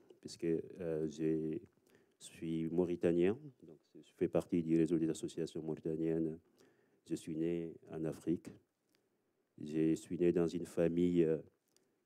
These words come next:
qui a une tradition. Je suis un Dramé, ceux qui connaissent, euh, notre zone, l'Afrique de l'Ouest. J'étais normalement interdit d'école. Mais mon père, en tout cas,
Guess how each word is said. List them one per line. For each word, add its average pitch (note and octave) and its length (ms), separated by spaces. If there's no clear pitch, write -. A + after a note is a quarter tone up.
qui F2+ 480
a E2 480
une E2 140
tradition. F2 640
Je D2+ 60
suis - 180
un E2 100
Dramé, E2+ 420
ceux E2 180
qui D#2+ 140
connaissent, E2 560
euh, D#2 560
notre E2 260
zone, E2+ 380
l'Afrique D#2 300
de D#2+ 100
l'Ouest. E2+ 440
J'étais F2 640
normalement F2 400
interdit F#2 500
d'école. G#2 400
Mais E2+ 100
mon E2+ 200
père, F2+ 320
en F2 80
tout E2+ 140
cas, E2 340